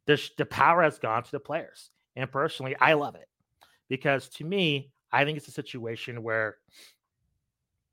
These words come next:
players now, when they get to a situation where we've seen coaches be abusive and talk to their players in any kind of way, they're not gonna take it anymore. You know what?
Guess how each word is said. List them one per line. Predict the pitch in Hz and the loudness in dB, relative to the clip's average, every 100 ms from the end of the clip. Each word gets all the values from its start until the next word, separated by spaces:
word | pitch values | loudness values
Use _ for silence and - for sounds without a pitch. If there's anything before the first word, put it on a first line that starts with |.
| _ _ _ _ _ _ - | _ _ _ _ _ _ -14
players | - 143 139 123 117 - - _ _ _ _ _ | 0 4 4 2 -4 -12 -20 _ _ _ _ _
now, | 113 123 135 127 123 | -6 2 4 4 0
when | 123 | -4
they | 120 | -6
get | 127 127 | -6 -6
to | 139 | -8
a | |
situation | 123 131 - 110 131 - 78 71 _ _ _ _ _ - | -12 -12 -12 -8 -8 -10 -16 _ _ _ _ _ _ -6
where | 120 120 | 0 0
we've | 120 117 | 0 -8
seen | - 190 202 143 123 113 | -8 -4 -2 -2 -6 -12
coaches | - 247 - 117 - - - _ _ - | -4 -2 -2 -12 -18 -20 -20 _ _ -6
be | 135 | -4
abusive | 127 120 208 - - _ _ _ _ _ _ _ | -4 -4 -10 -10 -20 _ _ _ _ _ _ _
and | 139 135 123 117 113 _ | 0 0 0 -2 -10 _
talk | 156 175 - | 2 2 0
to | |
their | 131 117 | -10 -10
players | - 151 143 | -6 -4 -4
in | 123 | -8
any | 120 | -10
kind | 117 117 117 | -8 -8 -8
of | 117 | -8
way, | 180 175 - _ - | -8 -8 -12 _ -6
they're | 226 | -2
not | 226 226 | 0 0
gonna | 226 | -2
take | - 220 175 | -2 -4 -4
it | |
anymore. | 120 104 101 | -6 -10 -12
You | 113 | -10
know | 131 131 | -8 -4
what? | 170 208 | -4 -6